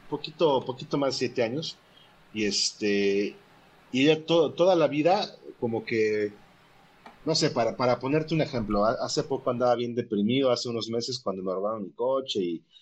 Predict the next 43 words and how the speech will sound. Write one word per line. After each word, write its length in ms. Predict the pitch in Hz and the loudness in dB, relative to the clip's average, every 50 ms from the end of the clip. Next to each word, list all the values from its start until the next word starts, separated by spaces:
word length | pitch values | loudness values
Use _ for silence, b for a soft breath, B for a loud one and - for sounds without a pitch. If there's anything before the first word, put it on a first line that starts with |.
| b b | b b
que 80 | - 98 | -4 -2
me 80 | 98 98 | 0 0
dio 160 | 107 104 104 | 0 -2 -4
covid 400 | - 98 98 120 135 143 143 131 | -4 -6 -4 -2 0 0 0 0
y 220 | 113 101 104 - | -2 -4 -6 -8
toda 220 | _ - 110 107 98 | _ -4 -2 -2 -2
la, 80 | - - - _ _ - 95 98 - _ _ - | -2 -4 -10 _ _ -14 -14 -14 -14 _ _ -2
y 180 | 101 107 101 101 | -2 -2 0 0
todo 140 | - 123 | 2 0
eso 180 | 120 123 127 - | 0 0 -2 -2
pasó 260 | - 98 - - 110 | -2 -2 -2 -2 -4
en 260 | 107 107 104 101 98 101 | -2 -2 -2 0 0 2
muy 180 | 101 104 104 | 0 0 0
pocos 320 | 101 104 98 - 95 85 104 | -2 -4 -6 -6 -6 -4 -2
meses, 420 | 107 110 104 123 147 147 - - B B B B B B B B | -2 0 0 0 -2 -2 -4 -8 B B B B B B B B
y 80 | B 127 | B 4
un 80 | 143 151 | 6 8
día 120 | 170 175 | 6 6
de 80 | 160 156 | 6 6
la 120 | 139 135 | 4 4
nada 420 | 131 139 147 151 175 208 233 - _ _ _ _ _ _ - | 4 4 4 4 4 2 -2 -6 _ _ _ _ _ _ -6
recibí 500 | 107 110 101 - 123 120 113 120 123 135 | -2 -2 -2 0 0 0 2 2 2 2
una, 400 | 131 127 131 131 127 117 98 90 87 - _ _ _ _ _ _ _ _ _ _ _ _ _ _ _ _ _ _ _ _ _ _ _ _ _ | 2 2 2 2 2 0 -2 -4 -10 -16 _ _ _ _ _ _ _ _ _ _ _ _ _ _ _ _ _ _ _ _ _ _ _ _ _
una 240 | - 120 131 131 127 | -6 -2 -2 -2 0
charola 440 | 131 131 107 110 117 117 120 120 120 | 2 2 2 4 4 4 2 2 2
con, 320 | 117 104 98 92 92 90 - | 0 -2 -2 -2 -4 -6 -6
con 220 | - 104 95 92 92 92 95 95 95 95 | -4 -4 -4 -4 -4 -6 -6 -6 -4 -2
un 80 | 101 98 | -2 0
sándwich 680 | - 107 92 90 98 104 104 104 104 98 104 - 101 | 0 0 0 0 0 0 2 4 2 2 2 0 -4
y 80 | 98 - | -4 -4
con 180 | - 95 92 | -4 -4 -2
un 280 | 98 101 101 104 101 101 | 0 0 2 0 0 0
juguito 680 | - 101 90 87 95 98 98 98 - - 101 92 90 87 | -2 -4 -2 0 2 2 2 2 0 -2 -2 -2 0 -2
y, 240 | 85 85 87 87 B B B B B B B B | -2 -4 -6 -8 B B B B B B B B
y 60 | 101 | 0
una 140 | 104 104 101 | 0 0 0
flor 420 | 101 - 98 92 90 90 95 98 98 | 0 0 0 0 2 2 2 2 0
así, 300 | 98 - - 104 98 101 | 0 0 0 0 2 4
y 40 | 104 | 4
un, 180 | 104 101 98 | 4 4 4
y 180 | 78 82 95 104 | 2 2 4 4
un, 260 | 101 101 98 98 101 78 | 4 4 4 2 2 0
un, 680 | 73 87 101 101 104 101 98 98 95 95 92 90 87 | 0 2 2 4 4 4 4 2 0 -2 -2 -4 -8